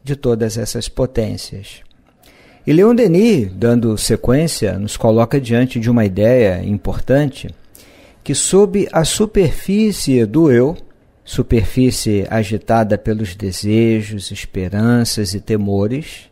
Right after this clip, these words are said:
está o santuário que encerra a consciência integral, calma, pacífica, serena.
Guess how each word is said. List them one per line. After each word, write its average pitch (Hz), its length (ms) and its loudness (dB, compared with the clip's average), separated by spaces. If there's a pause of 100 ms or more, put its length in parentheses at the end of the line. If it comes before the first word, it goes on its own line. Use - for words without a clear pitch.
(240)
está 143 540 0
o 143 120 -2
santuário 135 840 2 (380)
que 143 120 -4
encerra 117 720 0
a 120 100 -6
consciência 113 1040 0
integral, 92 640 -2 (280)
calma, 113 540 2 (320)
pacífica, 131 880 -4 (340)
serena. 87 720 -2